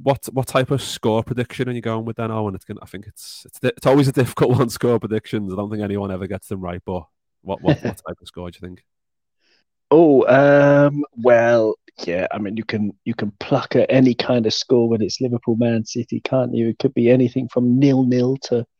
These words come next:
Speaker 2: six six. So I, I'm gonna say, uh, three two, somewhere in the middle. Uh, I can see, uh, unlikely scorers in my crystal ball. So I'm, I'm looking at you,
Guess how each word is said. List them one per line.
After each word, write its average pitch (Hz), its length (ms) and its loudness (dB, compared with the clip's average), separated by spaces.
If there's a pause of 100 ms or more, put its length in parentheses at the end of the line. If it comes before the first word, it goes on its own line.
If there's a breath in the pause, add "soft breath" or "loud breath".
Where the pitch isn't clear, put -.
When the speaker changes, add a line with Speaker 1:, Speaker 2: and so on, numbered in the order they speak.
(120)
Speaker 2:
six - 500 -2
six. - 640 -4
So 139 240 2
I, 127 220 2
I'm 135 140 -2
gonna 135 240 0
say, 127 560 0
uh, 117 200 0 (120)
three 175 420 2
two, 143 480 -2
somewhere 139 420 0
in 120 120 0
the 117 80 0
middle. 113 380 -2 (640 loud breath)
Uh, 123 440 6
I 127 140 4
can 123 240 -2
see, 131 760 -4 (720)
uh, 117 440 4 (120)
unlikely 151 1080 -2 (340)
scorers 110 1000 0 (200)
in 127 180 4
my 107 180 2
crystal 120 480 -2
ball. 110 400 -2
So 117 200 0
I'm, 110 180 -2
I'm 117 160 2
looking 139 320 0
at 117 100 -2
you, 113 300 -2